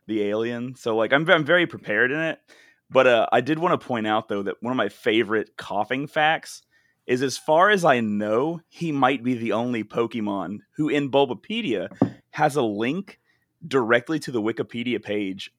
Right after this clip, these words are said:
of the Belgian F N P ninety submachine gun. <laughs> And I was like, "It's good. I like that." <laughs> I like that these, these two things are related by one link.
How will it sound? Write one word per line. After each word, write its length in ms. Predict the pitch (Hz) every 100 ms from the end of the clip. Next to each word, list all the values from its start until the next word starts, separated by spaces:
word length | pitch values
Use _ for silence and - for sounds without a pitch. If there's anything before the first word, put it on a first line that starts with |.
| -
of 240 | 110 101
the 220 | 104 107
Belgian 680 | 101 95 - 113 143 135 160
F 260 | - 117 -
N 160 | 123 104
P 260 | - 131
ninety 380 | 123 110 120 110
submachine 880 | 101 - 117 110 101 - 113 110 107
gun. 340 | 101 78 73 -
<laughs> 40 | 170 - - 277
And 400 | 196 285 214 190
I 100 | 160
was 120 | 160 143
like, 300 | 127 110 - - - 370
"It's 100 | -
good. 320 | 196 151 107
I 120 | 117
like 240 | 139 147
that." 640 | - 107 117 - - 247 - -
<laughs> 120 | -
I 100 | 143
like 160 | 160 165
that 100 | 156
these, 200 | 151 -
these 380 | 151 - 127
two 180 | - 165
things 240 | 156 147 139
are 80 | 123
related 500 | 120 110 113 107 101
by 120 | 113
one 420 | 110 101 104 110
link. 440 | 104 101 - -